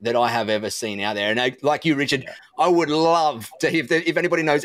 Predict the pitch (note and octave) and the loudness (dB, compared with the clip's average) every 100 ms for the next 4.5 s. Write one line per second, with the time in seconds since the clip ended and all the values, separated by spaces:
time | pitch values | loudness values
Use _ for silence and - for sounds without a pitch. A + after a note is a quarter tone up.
0 | - D#3 D3+ C#3 B2+ B2 A#2+ B2 C#3 D3+ | -2 -2 0 2 2 2 2 2 2 2
1 | C#3+ C#3+ D#3+ C3 D3+ B2+ C3 B2 C3+ C#3 | 2 0 -2 0 0 2 0 -2 -2 -2
2 | C3 C3 A2+ A#2 C3 A#2 A#2 A#2 G#2+ G2+ | 0 0 -2 -6 -4 -4 -4 -6 -4 -6
3 | A2+ A2 A2+ A2+ B2+ A#2+ A#2 A#2+ B2 - | -8 -6 -6 -2 -2 -2 0 0 -2 -4
4 | - D3+ C3+ A#2 | -4 -2 0 0